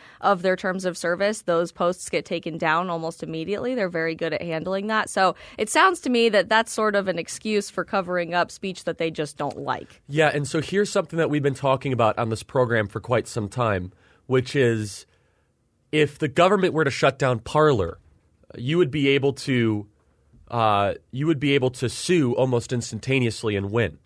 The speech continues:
Speaker 1: Mm-hmm.
Speaker 2: Uh, if the government shut down Parler, it would be illegal,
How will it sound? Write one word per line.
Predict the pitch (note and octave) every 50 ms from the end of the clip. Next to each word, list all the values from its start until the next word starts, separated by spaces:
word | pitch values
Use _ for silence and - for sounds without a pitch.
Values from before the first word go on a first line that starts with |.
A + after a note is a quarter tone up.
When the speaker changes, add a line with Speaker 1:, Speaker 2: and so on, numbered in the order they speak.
| -
Speaker 1:
Mm-hmm. | - F#3 G3 F3+ F#3+ - -
Speaker 2:
Uh, | B2 A2+
if | B2 C3+ B2+
the | - C#3+
government | A#2 - D#3 F3 F#3 F#3+ F3+ D#3+ -
shut | - - D#3 C#3+ C#3+
down | - C3+ A#2+ A#2+
Parler, | A#2 - - D#3+ E3+ E3+ C3+ A2 G2 F#2+ G2 _ _ -
it | - C#3+
would | D3 B2
be | C3 D3
illegal, | D3 C#3 C#3 D#3 E3+ C#3 A#2+ - -